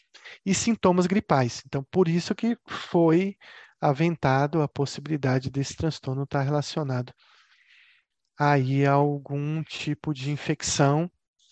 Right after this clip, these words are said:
gerando uma resposta imunológica e uma modificação aí no padrão cerebral relacionado ao sono. Esses pacientes apresentam irritabilidade,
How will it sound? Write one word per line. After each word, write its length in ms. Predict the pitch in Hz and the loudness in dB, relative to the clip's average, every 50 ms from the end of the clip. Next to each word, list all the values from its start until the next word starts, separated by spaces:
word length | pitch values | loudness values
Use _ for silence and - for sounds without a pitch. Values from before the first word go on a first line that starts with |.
| _ _ _ _ _ _ _ _ _ _ | _ _ _ _ _ _ _ _ _ _
gerando 460 | - 131 - 170 170 156 147 139 139 143 | -8 -2 2 4 4 4 4 2 0 0
uma 140 | 139 139 | 0 0
resposta 500 | 135 147 147 - - - 143 131 - - | 0 0 -2 -2 -4 -4 -4 -4 -4 -4
imunológica 640 | 156 156 165 170 180 180 170 165 165 165 - - - | -4 -4 0 2 2 4 4 4 2 2 -2 -4 -6
e 40 | 180 | -6
uma 160 | 170 175 170 | -4 -4 -2
modificação 800 | 170 170 165 - - - - - - 170 156 - - - 143 139 | -2 -2 -4 -4 -6 -10 -8 -4 -4 -4 -4 -4 -2 -2 -2 -2
aí 100 | 139 143 | -2 -2
no 220 | 139 135 143 147 - _ - - - - _ _ _ _ _ _ _ | -4 -4 -6 -8 -10 _ -20 -20 -20 -20 _ _ _ _ _ _ _
padrão 500 | - 156 156 151 127 135 127 131 135 135 | 2 2 2 2 2 0 0 0 0 -2
cerebral 560 | 131 - - 151 143 143 131 131 123 127 123 131 | -2 -2 -2 0 0 0 -2 -2 -2 -2 -2 -4
relacionado 680 | 117 120 135 139 139 - - - 135 127 123 123 139 | -4 -4 -2 -2 -2 -2 -2 -4 -4 -4 -4 -2 -2
ao 60 | 147 | -4
sono. 280 | 151 - - - - - _ _ _ _ _ _ _ _ _ _ _ _ _ - - - - _ - | -4 -4 -8 -12 -14 -14 _ _ _ _ _ _ _ _ _ _ _ _ _ -18 -18 -18 -18 _ -2
Esses 240 | 160 143 - - - | 0 0 0 -2 0
pacientes 420 | - 160 143 - 160 156 - - | 0 0 2 2 -2 -2 0 0
apresentam 540 | 160 - - 151 135 139 143 139 - 147 139 | 0 0 0 0 0 0 0 0 0 -2 -2
irritabilidade, 1300 | 123 131 151 - 156 139 135 151 165 165 147 151 143 139 143 143 151 151 151 151 - 202 226 233 - | -2 -2 0 0 0 0 0 0 -2 0 2 4 4 4 4 2 0 -2 -4 -6 -6 -4 -4 -4 -6